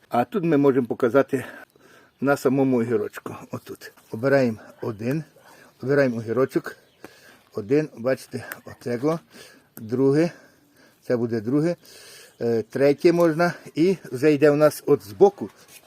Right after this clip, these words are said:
Тут у нас йде, бачите? Оце можна тільки раз обрати. І це теж, о, пускати, пускати тільки огірочки. То, тільки огірочки.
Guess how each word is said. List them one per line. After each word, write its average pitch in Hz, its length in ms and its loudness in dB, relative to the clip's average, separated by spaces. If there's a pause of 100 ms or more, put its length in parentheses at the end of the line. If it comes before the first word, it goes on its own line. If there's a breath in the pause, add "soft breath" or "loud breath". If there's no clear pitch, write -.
(400)
Тут 131 180 -2
у 127 60 0
нас 120 280 -2
йде, 113 160 -6
бачите? 131 440 -2 (440 loud breath)
Оце 175 260 2
можна 147 300 0
тільки 139 320 -4 (120)
раз - 320 -8
обрати. 135 480 0 (400 soft breath)
І 135 80 -2
це 160 220 2
теж, 113 260 -4 (300)
о, 110 140 -6 (680 soft breath)
пускати, 127 500 -4 (100)
пускати 175 480 0
тільки 147 440 0 (300 soft breath)
огірочки. - 720 -6 (760 soft breath)
То, 175 140 8
тільки 170 380 -2
огірочки. 127 680 0